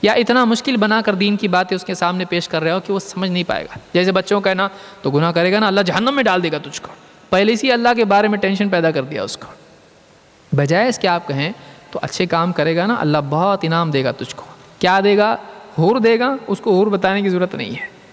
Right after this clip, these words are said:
उसको आप क्या कहेंगे? आप बताएंगे उसको तो, उसको अल्लाह अच्छी खाने की चीज़ें देगा, अच्छा लिबास देगा, अच्छा घर देगा।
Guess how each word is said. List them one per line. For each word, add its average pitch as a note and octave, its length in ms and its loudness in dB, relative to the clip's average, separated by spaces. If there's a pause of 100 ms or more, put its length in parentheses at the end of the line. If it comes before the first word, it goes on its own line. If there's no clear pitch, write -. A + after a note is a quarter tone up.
(400)
उसको E3 200 0
आप F#3+ 180 4
क्या G3+ 160 2
कहेंगे? F#3+ 460 2 (340)
आप C#3+ 120 -2
बताएंगे E3+ 300 -2
उसको F3 160 -6
तो, F3+ 140 -8 (100)
उसको - 260 -4
अल्लाह F3 220 4
अच्छी E3+ 220 -2
खाने D3+ 360 -4
की D3+ 100 -10
चीज़ें C#3 300 -6
देगा, A#2+ 240 -2
अच्छा - 260 -6
लिबास D3+ 420 0
देगा, C3+ 280 -4
अच्छा D#3 260 -4
घर D#3+ 240 2
देगा। C#3+ 340 -2